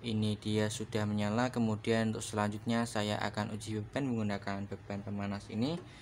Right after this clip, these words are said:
Kemudian saya tambah dengan beban blower ini ya. Langsung saja kita bebani. Di sini sudah saya tambah menggunakan beban blower dan terbatas sekitaran seribu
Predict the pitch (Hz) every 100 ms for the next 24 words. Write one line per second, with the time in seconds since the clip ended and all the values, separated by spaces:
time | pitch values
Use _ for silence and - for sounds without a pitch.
0 | - - 117 113 110 123 139 131 117 110
1 | 107 110 120 120 104 107 113 110 - 117
2 | 127 147 139 - - - - - - -
3 | - - - - 110 104 107 104 110 107
4 | 110 113 95 92 - - - - - -
5 | - - - - - - - - - -
6 | - - 113 113 110 117 117 117 127 110
7 | - 107 147 175 - - - - - -
8 | - - - - - - - - - -
9 | - - - - - - - - - -
10 | - 127 127 139 147 143 131 - 123 123
11 | 131 139 127 120 - 117 113 120 - 117
12 | 110 117 123 151 131 113 113 110 107 123
13 | 120 120 113 113 117 117 - 123 117 113
14 | -